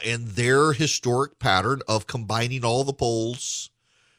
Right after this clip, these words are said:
Democrat and Republican and all the other polls in between, and not adding a, a particular weight,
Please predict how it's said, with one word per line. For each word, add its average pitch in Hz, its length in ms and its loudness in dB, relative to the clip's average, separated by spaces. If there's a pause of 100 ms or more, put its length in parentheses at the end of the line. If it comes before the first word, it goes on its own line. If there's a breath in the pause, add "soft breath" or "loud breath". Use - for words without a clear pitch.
(100)
Democrat 151 540 4
and 147 180 0
Republican 139 640 2
and 117 100 0
all 127 160 6
the 139 160 2
other 131 100 2
polls 131 360 0
in 135 80 0
between, 127 340 -4
and 107 100 -6
not 117 220 2
adding 131 320 2
a, 127 180 4
a 123 100 0
particular 127 460 -4
weight, 123 380 0